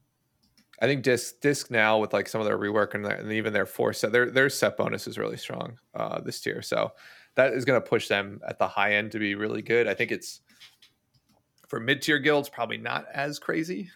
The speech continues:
Um, still, still requires some, some level of, uh, ability to, to, to, um,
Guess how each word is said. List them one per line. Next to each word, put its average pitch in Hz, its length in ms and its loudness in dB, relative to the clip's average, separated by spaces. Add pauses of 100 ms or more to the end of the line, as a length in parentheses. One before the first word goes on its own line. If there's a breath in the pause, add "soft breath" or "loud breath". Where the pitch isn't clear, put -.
(120)
Um, 113 440 0
still, 123 340 0
still 135 200 2
requires 120 480 4
some, 113 320 -2
some 110 220 -4
level 107 320 -2
of, 107 160 -6
uh, 107 440 -2 (120)
ability 110 380 0
to, 104 160 -6 (160)
to, 110 380 -6 (840)
to, 113 260 -4
um, 107 400 -8